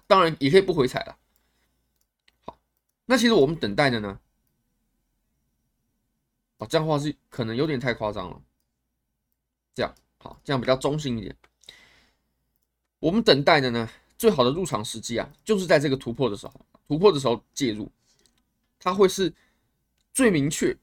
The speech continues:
而且也很安全的一种介入的方式。而且如果我们再走多头啊，我们一定可以看到它突破这个趋势线。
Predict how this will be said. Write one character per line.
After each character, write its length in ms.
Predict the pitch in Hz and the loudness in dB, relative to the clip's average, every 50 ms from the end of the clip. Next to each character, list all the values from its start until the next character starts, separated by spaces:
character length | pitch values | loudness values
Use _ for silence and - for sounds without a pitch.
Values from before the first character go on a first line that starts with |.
| _ - | _ -6
而 80 | - 185 | -4 0
且 140 | - 185 156 | 0 2 2
也 180 | 139 117 85 | 2 0 -2
很 220 | - - - 131 123 | -2 -6 -8 -6 0
安 240 | - 156 180 196 | 2 2 2 2
全 180 | 190 - 135 104 | -2 -4 -6 -4
的 80 | 107 120 | -2 -4
一 60 | 123 | -2
种 180 | 120 110 - - _ _ _ _ _ _ _ _ _ _ _ _ _ _ _ _ _ _ _ - | -2 -4 -6 -6 _ _ _ _ _ _ _ _ _ _ _ _ _ _ _ _ _ _ _ -6
介 160 | - 196 165 | 0 2 2
入 120 | 160 156 | 4 4
的 60 | 139 127 | 2 2
方 220 | - 120 113 123 | 2 0 -4 -4
式。 160 | - - - - | -6 -12 -10 -4
而 60 | - 190 | 0 4
且 120 | 220 214 | 4 4
如 100 | 214 233 | 4 6
果 80 | 196 170 | 2 4
我 140 | 139 135 | 4 4
们 80 | 123 143 | 2 4
再 140 | 151 196 165 | 4 2 2
走 160 | 143 120 107 | 4 2 -4
多 180 | - 131 131 135 | -2 -4 -4 -4
头 160 | - - - | -4 -6 -10
啊， 120 | - - - | -10 -10 -6
我 100 | - 131 | -4 -4
们 140 | 131 139 135 | -4 -4 -6
一 80 | 160 | -8
定 180 | 156 - 233 208 | -8 -6 -4 0
可 80 | 190 160 | 0 0
以 60 | 139 | 0
看 160 | 143 175 151 | 2 0 0
到 80 | 143 143 | 2 2
它 80 | 139 | 0
突 180 | 135 - 131 120 | -2 -2 -6 -4
破 140 | 135 135 131 | -2 -2 -2
这 100 | 135 135 | -2 -4
个 180 | 104 82 - _ _ - - - _ _ _ _ _ _ _ _ _ _ _ _ _ - | -6 -8 -10 _ _ -20 -20 -20 _ _ _ _ _ _ _ _ _ _ _ _ _ -12
趋 140 | - 165 | -8 -6
势 120 | 156 151 131 | -4 -4 -4
线。 180 | 120 127 - | -4 -6 -8